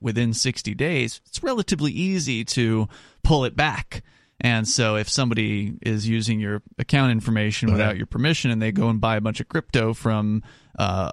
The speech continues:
Speaker 1: some online place like Uphold, and Uphold gives them the crypto right away, then
Speaker 2: Yeah.
Speaker 1: they can take the crypto and run, and then later you notice on your bank, your bank statement that, "Hey, what the hell is this?" You try to get the money back, and then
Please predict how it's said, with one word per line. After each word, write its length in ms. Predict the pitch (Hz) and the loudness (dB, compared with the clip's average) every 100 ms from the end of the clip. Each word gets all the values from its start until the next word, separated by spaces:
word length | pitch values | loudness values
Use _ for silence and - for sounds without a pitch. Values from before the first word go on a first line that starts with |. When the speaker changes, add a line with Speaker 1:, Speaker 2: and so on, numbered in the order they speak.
| - | -4
Speaker 1:
some 260 | - 117 | 0 2
online 420 | 110 113 110 104 104 | 4 4 2 2 2
place 300 | 135 120 - | 2 2 0
like 120 | 107 | 0
Uphold, 560 | 160 - 120 107 110 110 | 0 2 0 2 0 -2
and 140 | 104 | 0
Uphold 440 | 110 - 117 110 - | -2 0 0 0 2
gives 260 | 151 131 | 2 4
them 140 | 131 123 | 2 2
the 80 | 120 | 2
crypto 440 | 156 190 - 113 | 2 0 0 0
right 280 | 107 104 101 | 2 0 0
away, 420 | 104 101 104 120 - - - | 0 0 0 -2 -4 -6 0
then 100 | 139 | 2
Speaker 2:
Yeah. 40 | |
Speaker 1:
they 40 | 131 | 4
can 120 | 127 | 2
take 180 | 143 123 | 2 0
the 80 | 110 | 0
crypto 340 | 151 - 127 | 0 2 2
and 160 | 110 113 | 2 2
run, 360 | 185 160 147 | 2 4 2
and 260 | - 123 117 | 0 -2 0
then 120 | 117 | 0
later 260 | 117 131 123 | 0 2 2
you 160 | 113 135 | 2 4
notice 380 | 131 120 117 - | 4 2 0 0
on 140 | 113 | 2
your 100 | 107 | 0
bank, 260 | - 120 131 | 0 0 0
your 160 | 123 113 | 2 2
bank 340 | - 135 160 | 2 0 0
statement 440 | - 127 110 117 113 | 0 0 2 0 0
that, 220 | 113 - | -2 0
"Hey, 180 | 117 120 | 0 0
what 120 | 110 | 0
the 80 | 117 | 0
hell 200 | 113 117 | 2 2
is 140 | 113 107 | 0 2
this?" 420 | 156 135 127 - - - _ | 2 2 0 -4 -8 -20 _
You 180 | 101 117 | 0 0
try 220 | - 123 | 2 2
to 80 | 117 | 2
get 160 | 120 - | 2 2
the 80 | |
money 240 | 110 160 143 | 2 4 2
back, 440 | 107 98 104 120 | 2 0 0 -2
and 240 | 110 104 107 | -2 -2 -2
then 460 | 107 104 104 107 | -2 -2 -4 -6